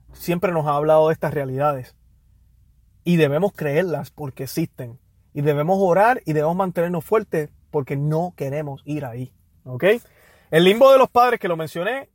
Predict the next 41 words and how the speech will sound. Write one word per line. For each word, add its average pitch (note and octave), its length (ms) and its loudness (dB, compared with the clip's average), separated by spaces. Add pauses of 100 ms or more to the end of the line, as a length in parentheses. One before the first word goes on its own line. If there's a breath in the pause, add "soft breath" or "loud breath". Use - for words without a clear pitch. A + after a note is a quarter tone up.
(120)
es D#3+ 180 -6
ese G3 300 2
otro G#3 240 2
lugar F#3+ 340 4 (480)
que C3 100 -2
también D#3 300 0
como F3+ 220 4
parte... F3+ 460 2 (320)
De, D#3 440 4
del D#3 220 2
infierno. G3 460 0
Y E3 40 -2
cuando D#3 220 2
decimos F#3+ 320 -2
infierno, G3+ 600 0
volvemos D#3 380 2
a G3 40 4
lo F#3+ 80 2
mismo. D#3 200 -4
Ya D3 120 2
hablé F#3 140 2
de A3 100 2
la G#3+ 100 4
Gehenna, F#3+ 500 -4
que E3 80 -10
es E3 60 -6
el F#3 80 -4
infierno F3 340 -6
donde D#3 160 -4
uno D#3+ 120 -6
se D#3+ 140 -4
quema, F3 260 0
¿verdad? D#3+ 200 2
Como D3+ 200 -4
tal. F#3+ 220 2 (400 soft breath)
Ya F3 160 6
el G3+ 80 6
limbo G#3+ 280 6
de B3 60 8
los A#3+ 140 4
padres A3 480 0